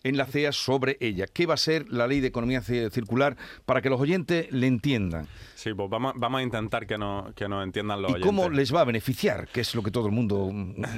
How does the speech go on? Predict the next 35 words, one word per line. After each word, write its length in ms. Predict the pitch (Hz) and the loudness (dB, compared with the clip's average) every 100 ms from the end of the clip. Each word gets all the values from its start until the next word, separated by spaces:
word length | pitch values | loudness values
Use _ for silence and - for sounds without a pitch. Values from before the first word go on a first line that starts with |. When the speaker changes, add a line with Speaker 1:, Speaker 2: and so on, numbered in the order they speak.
| - | -4
Speaker 1:
quiere 220 | 139 131 | 0 0
saber. 280 | - 151 - | 0 0 0
Speaker 2:
La 200 | 107 110 | -2 -2
ley 140 | 139 | -2
de 60 | 165 | -2
economía 360 | 160 139 131 | -4 -4 -4
circular 500 | 123 120 113 120 131 | -6 -6 -4 -2 -2
es 160 | 127 - | -4 -4
una 200 | 113 107 | -4 -2
ley, 320 | 110 123 123 - | -2 -2 -4 -6
en 140 | 107 | -6
primer 240 | 110 113 | -4 -2
lugar, 260 | 143 143 143 | -2 -2 -4
pionera, 540 | - 110 101 104 95 87 | -2 -2 0 -2 -2 -4
porque 280 | 95 90 | -6 -6
Andalucía 440 | 95 95 92 87 123 | -4 -4 -4 -4 -4
va 60 | |
a 40 | 123 | -4
ser 200 | 131 131 | -4 -4
la 140 | 104 | -4
primera 380 | 92 95 113 135 | -4 -4 -2 -2
comunidad 340 | 123 113 110 | -2 -2 -2
autónoma 440 | 107 104 127 135 131 | -2 -4 -6 -6 -6
que 120 | 110 | -6
cuente 360 | 92 113 113 107 | -2 -2 -4 -4
con 140 | 107 | -2
una 220 | 107 104 | -2 -2
ley 180 | 101 107 | -2 -2
de 120 | 101 | -4
este 220 | 104 - 101 | -4 -6 -6
tipo 380 | 131 131 143 - | -6 -4 -8 -8
en 160 | 101 98 | -10 -4
todo 240 | 113 110 | -4 -2
nuestro 300 | 101 87 98 | -4 -6 -8
país. 320 | 85 85 80 | -8 -10 -12